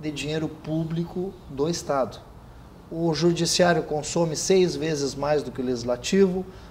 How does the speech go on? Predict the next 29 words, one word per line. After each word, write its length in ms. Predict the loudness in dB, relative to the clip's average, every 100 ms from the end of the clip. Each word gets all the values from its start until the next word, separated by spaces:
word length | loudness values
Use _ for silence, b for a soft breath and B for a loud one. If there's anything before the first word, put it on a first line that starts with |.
| -10
o 80 | -6
Ministério 600 | -2 0 0 4 6 4
Público 520 | 4 6 6 2 -4
consome 520 | -4 -4 0 2 2
duas 520 | 0 2 6 6 6 2
vezes 420 | 0 2 0 0
mais 360 | 2 4 2
do 100 | 0
que 140 | -4 0
o 80 | 4
Legislativo 880 | 4 4 2 0 2 6 8 6 2 B B B
e 80 | -2
o 60 | 0
Tribunal 480 | 4 4 8 8 10
de 120 | 8
Contas, 520 | 8 4 4 0 -2
que 100 | -2
é 20 |
um 120 | 2
órgão 280 | 6 6 6
auxiliar 540 | 2 2 0 2 2 2
da 100 | -2
Assembleia 440 | -2 -2 0 0
Legislativa, 720 | 0 2 2 4 4 6 4 2 B B B
já 280 | 0 6 8
emparelhou 720 | 8 6 8 12 12 12 10 10
e 40 |
está 240 | 8 2
passando 760 | 2 0 2 6 6 6 2